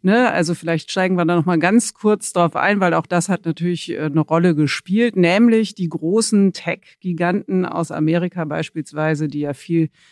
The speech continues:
mit ihren Inhalten die Netze fluten, am Ausbau der Netzinfrastruktur zu beteiligen. Also das ist ja immer so ein Thema,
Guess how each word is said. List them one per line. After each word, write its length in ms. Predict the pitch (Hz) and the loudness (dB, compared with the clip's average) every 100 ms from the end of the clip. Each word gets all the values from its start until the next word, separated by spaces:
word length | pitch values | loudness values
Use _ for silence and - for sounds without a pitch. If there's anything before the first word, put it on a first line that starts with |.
| _ _ | _ _
mit 260 | 196 175 - | 2 2 4
ihren 320 | 233 262 220 | 6 8 6
Inhalten 1120 | 196 226 269 214 208 202 208 202 202 202 202 | 6 8 8 8 6 6 4 4 6 6 6
die 120 | 175 175 | 4 6
Netze 420 | 175 175 - 175 | 4 2 0 0
fluten, 760 | - 190 226 247 214 202 208 - | 0 0 0 2 4 6 4 2
am 300 | - 175 202 | 0 4 4
Ausbau 1000 | - 170 180 226 - - 180 180 196 202 - _ - | 4 4 6 6 4 2 4 6 6 6 2 _ 0
der 140 | 165 | 4
Netzinfrastruktur 1600 | 165 175 180 - - 180 190 - 165 160 - 170 - _ 175 170 | 6 6 2 -4 -2 0 0 -2 -4 -4 -6 -10 -10 _ -6 -6
zu 320 | 156 - 170 151 | -6 -8 -6 -6
beteiligen. 840 | 165 - 147 147 139 143 - - | -8 -6 -2 -2 -2 -6 -10 -8
Also 180 | 160 165 | -4 0
das 160 | 185 | 0
ist 160 | 196 180 | 0 -2
ja 140 | 175 | -2
immer 260 | 175 170 165 | -2 -2 -2
so 120 | 165 | -2
ein 80 | 160 | -4
Thema, 420 | - 170 165 160 | -4 -8 -4 -4